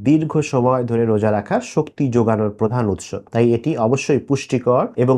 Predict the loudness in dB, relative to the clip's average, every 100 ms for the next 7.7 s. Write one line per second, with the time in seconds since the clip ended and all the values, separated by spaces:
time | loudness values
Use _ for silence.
0 | 0 -4 -2 0 4 4 2 0 -2 -2
1 | -2 -2 -4 -2 2 2 2 -6 0 2
2 | 2 0 0 0 2 2 0 -2 -2 -4
3 | 0 0 2 2 0 -2 -2 -2 0 0
4 | -2 -4 0 2 2 0 -2 -4 -2 -2
5 | 0 0 0 0 0 0 0 0 -2 -2
6 | -2 2 2 2 0 0 0 -4 -6 -6
7 | -4 -2 -2 -2 -2 -6